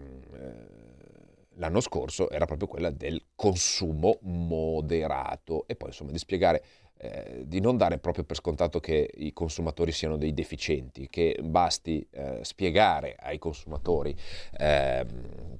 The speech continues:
cosa fa bene, cosa no, quanto assumerne e come, eh, che uno poi si fa,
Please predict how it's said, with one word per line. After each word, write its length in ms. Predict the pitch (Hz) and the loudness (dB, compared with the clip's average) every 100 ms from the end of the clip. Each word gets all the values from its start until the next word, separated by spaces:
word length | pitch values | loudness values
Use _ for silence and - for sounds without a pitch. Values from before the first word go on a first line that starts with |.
| - | 0
cosa 300 | - 98 87 | 4 4 2
fa 140 | - | -2
bene, 400 | 78 82 71 71 - | 0 0 -2 -6 -2
cosa 280 | 90 82 | 0 2
no, 240 | 90 87 107 | 2 2 2
quanto 320 | - 87 85 | 2 0 0
assumerne 720 | 85 - 95 85 78 76 73 - | -4 -2 -2 -2 -2 -4 -4 -4
e 120 | - | -6
come, 500 | - 90 78 87 120 | 2 4 6 4 4
eh, 640 | - 80 80 73 64 57 65 | 0 -6 -4 -4 -6 -8 -6
che 240 | - 85 - | 0 2 2
uno 240 | 87 80 90 | -2 -4 -4
poi 200 | - 82 | -4 -4
si 140 | - | -4
fa, 340 | - 67 64 | -2 -2 -2